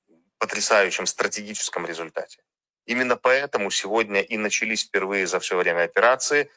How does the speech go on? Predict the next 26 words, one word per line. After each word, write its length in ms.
последовательные 1000
и 140
очень 280
болезненные 680
удары 460
по, 300
э, 480
власти 480
как 180
таковой. 640
Потому 120
что 180
наличие 460
или 100
отсутствие 540
П 140
В 80
О 440
в 120
Иране, 320
это 200
никаким 340
образом 380
не 60
влияет 520
на 280